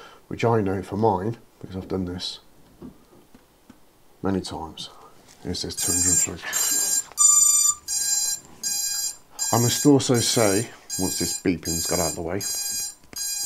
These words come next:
Yep, and a beep, beep, come on, beep, beep. Okay, I must also say as well, I'm using a glass top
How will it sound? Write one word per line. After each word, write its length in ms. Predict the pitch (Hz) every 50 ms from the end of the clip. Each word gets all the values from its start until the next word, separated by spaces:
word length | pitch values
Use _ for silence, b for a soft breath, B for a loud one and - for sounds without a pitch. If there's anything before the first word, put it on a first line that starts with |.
| - - - - B B B - - - - - - - - - - - - - - - - - - - - - - _ _ _ _ -
Yep, 180 | 101 85 - - _ _ _ _ _ -
and 160 | - 113 104 98
a 20 |
beep, 240 | 90 104 - - -
beep, 220 | 156 165 160 - - - - -
come 140 | - 139 135
on, 160 | 135 135 - - _ - - -
beep, 180 | - 143 - -
beep. 180 | - 147 143 - - - _ _ - - - - - - - - _ - - _ - - - - - - - _ _ _ _ -
Okay, 340 | 120 107 104 - - - - - - B B B B B B
I 60 | 101
must 260 | 107 113 120 120 - 147
also 260 | 143 135 - 135 113
say 200 | 107 - 117 104
as 120 | 98 92
well, 160 | 90 76 - - -
I'm 240 | 123 143 143 143
using 500 | 139 123 117 110 107 92 92 90 85 87 - -
a 400 | 101 92 90 92 90 87 87 - - -
glass 460 | - - 107 110 110 - - - - - -
top 380 | - - 98 95 - - -